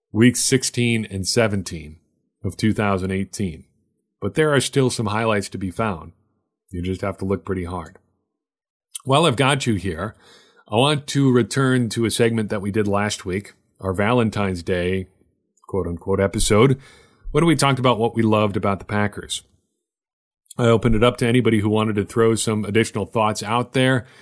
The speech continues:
and I've got a, a great message here that I'm gonna read part of from a listener by the name of Ricard in Sweden.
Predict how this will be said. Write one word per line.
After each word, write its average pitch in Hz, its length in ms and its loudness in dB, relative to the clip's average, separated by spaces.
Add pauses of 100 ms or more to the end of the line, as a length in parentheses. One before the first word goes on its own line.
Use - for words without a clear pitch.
(220)
and 110 100 -2
I've 101 80 -2
got 143 220 2
a, 123 340 2
a 107 60 -2
great 110 300 -2
message 113 380 -2
here 101 200 -2
that 98 100 -4
I'm 101 100 -4
gonna 127 180 -2
read 101 340 -2
part 139 320 0
of 92 380 -4 (320)
from 110 140 -2
a 104 40 2
listener 107 460 0
by 101 120 -6
the 92 120 -8
name 95 160 -6
of 87 60 -8
Ricard 92 480 -6
in 117 100 -6
Sweden. 98 640 -4